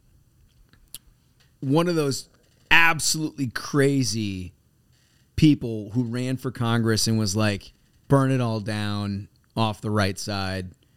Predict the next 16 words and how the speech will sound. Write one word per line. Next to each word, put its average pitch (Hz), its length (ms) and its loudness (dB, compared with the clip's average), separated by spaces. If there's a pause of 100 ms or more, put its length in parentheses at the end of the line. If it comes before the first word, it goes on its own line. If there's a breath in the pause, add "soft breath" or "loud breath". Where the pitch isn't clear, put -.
(580)
insane 113 520 -2
people 98 500 -8
who 131 100 4
became 156 520 0
a 127 100 2
leftist 104 760 -4 (460)
during 123 200 2
the 107 60 -6
Trump 113 320 -2
administration, 92 840 -6 (720)
right? 113 300 4 (460 soft breath)
Like, 139 280 2
the, 156 240 -10
the, 156 120 2
the 147 220 4
biggest 196 380 6